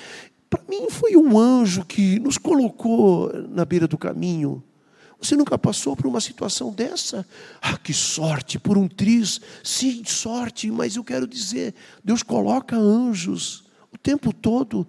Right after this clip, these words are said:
Eu acho que as crianças não ficariam adultas se Deus não botasse seus anjos, porque com todo o nosso cuidado, não é verdade? Que de repente, alguma coisa acontece que, não sei como,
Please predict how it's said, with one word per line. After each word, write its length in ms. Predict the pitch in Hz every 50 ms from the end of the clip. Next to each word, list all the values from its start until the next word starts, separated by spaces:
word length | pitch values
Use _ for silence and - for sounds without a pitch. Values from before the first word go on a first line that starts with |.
| - - - - - - -
Eu 120 | - 302 302
acho 120 | 294 -
que 100 | - 285
as 100 | 262 -
crianças 720 | - - 262 233 220 233 285 320 339 - - 254 220 208
não 120 | 233 247 233
ficariam 520 | - 269 247 247 240 240 226 254 262 247
adultas 760 | 233 202 170 - 254 262 320 339 - - - 214 185 156 - - - - -
se 220 | - - - 240
Deus 300 | 185 233 262 285 254 240
não 100 | 269 233
botasse 500 | 226 262 226 - 240 226 226 - - 240
seus 380 | - - 262 254 220 190 160 196
anjos, 420 | 226 254 262 233 190 185 180 - - - - -
porque 220 | - 220 220 247 233
com 160 | - 240 233
todo 500 | - - - 294 294 302 311 302 294 285
o 20 |
nosso 320 | 262 254 247 233 - 247 233
cuidado, 760 | 180 - 233 214 180 214 226 233 233 220 185 180 165 139 123 - _ _ _ _ _ _ _ _ _ _ _ _ -
não 120 | 202 202
é 20 |
verdade? 720 | 165 180 165 156 165 185 214 247 269 269 - 226 175 139 - _ _ _ _ _ - - - - - _
Que 140 | - 233 226
de 40 | 247
repente, 880 | 240 240 226 - - - 233 254 269 285 - - 247 226 202 - - - _ _ _ _ _ _ _ _ _ _ _ _ _ _ _ _ _ _ _ _
alguma 340 | - 277 - - - 523
coisa 280 | - - 370 359 - 269
acontece 800 | - - 285 240 190 - - 208 220 262 285 - - - - 190
que, 380 | - - 226 214 202 185 - - _ _ _ _ _ _ _ _ _ _
não 120 | - - -
sei 360 | - - - - 233 262 302
como, 800 | - - _ - 165 214 247 302 277 247 220 185 165 143 -